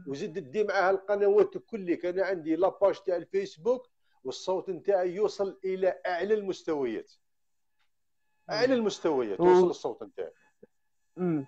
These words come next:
Speaker 2: في باريس تاني صرا نفس المشكل، ما بيش اسكو لحقوك لي فيديو، شفت لي فيديو ولا تاني دخلوا تما، واش هو صراو، صراو مناوشات مع، مع القبائل تما، مع القبائل تما وطردوهم، طردوه واقيل هو شخصياً،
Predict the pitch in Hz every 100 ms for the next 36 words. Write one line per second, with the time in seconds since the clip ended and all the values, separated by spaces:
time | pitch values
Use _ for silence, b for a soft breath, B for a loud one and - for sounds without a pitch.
0 | - 214 226 226 226 240 220 214 208 208
1 | 233 - 220 - 190 180 170 214 - 180
2 | - 185 165 - - 190 160 151 151 139
3 | 151 143 135 127 117 120 - 147 151 147
4 | 139 175 214 180 143 120 - 135 131 165
5 | 170 165 165 160 151 147 151 202 277 311
6 | _ _ _ _ 170 - 208 233 233 -
7 | 226 220 208 202 196 190 180 202 190 196
8 | 196 196 180 247 202 190 196 190 185 -
9 | _ - 165 214 196 170 151 240 262 240
10 | 226 185 165 143 123 107 _ _ 139 156
11 | - 156 175 165 175 233 269 247 208 170
12 | 220 175 127 - 147 - 175 185 175 190
13 | 185 185 240 240 - - 190 147